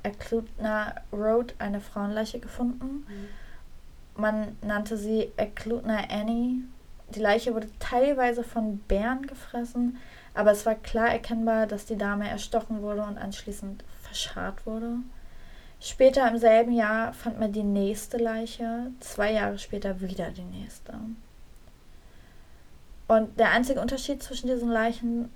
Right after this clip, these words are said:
Speaker 1: war, dass die erste Leiche erstochen wurde und die weiteren, die man fand, wurden alle
Speaker 2: Erschossen.
Speaker 1: erschossen. Aber, aber, was komisch war und irgendwie auffällig, dass die Klamotten der Frauen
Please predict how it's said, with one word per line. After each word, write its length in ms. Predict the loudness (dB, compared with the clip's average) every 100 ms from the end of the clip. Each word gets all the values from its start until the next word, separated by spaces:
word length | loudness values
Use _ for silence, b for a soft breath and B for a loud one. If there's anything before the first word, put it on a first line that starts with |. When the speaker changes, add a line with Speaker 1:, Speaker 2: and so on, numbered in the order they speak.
| -6
Speaker 1:
war, 720 | 0 2 2 2 0 -2 -6 -10 -18 -18 -4
dass 200 | -2 -2
die 120 | -2
erste 300 | 4 4 4
Leiche 340 | 0 0 0 -2
erstochen 640 | -2 -4 -6 -8 -4 -2
wurde 200 | -2 -2 -4 -6 B B -8
und 80 | 0
die 80 | 4
weiteren, 640 | 4 4 0 -2 -2 -4
die 120 | -6
man 140 | -6 -6
fand, 300 | -4 -4 -2
wurden 240 | -4 -4 -4
alle 300 | 0 0 0
Speaker 2:
Erschossen. 320 | -2 -2 -6
Speaker 1:
erschossen. 360 | -6 -6 -10 -10 B B B B -12 -12 -16 -16 -16 -2
Aber, 600 | 4 6 6 4 -2 -6 -10 -14 -16 -20 -20 -20 -20 -18 -4 6
aber, 580 | 8 8 4 0 -6 -8
was 320 | -8 -8 -10
komisch 480 | 2 6 6 4 0
war 280 | 2 2 2
und 80 | -2
irgendwie 240 | -4 -6 0
auffällig, 680 | 2 2 0 0 0 -2 -4
dass 160 | -10
die 100 | -8
Klamotten 460 | -6 0 0 2 0
der 120 | 0
Frauen 560 | -4 -4 -2 0 -2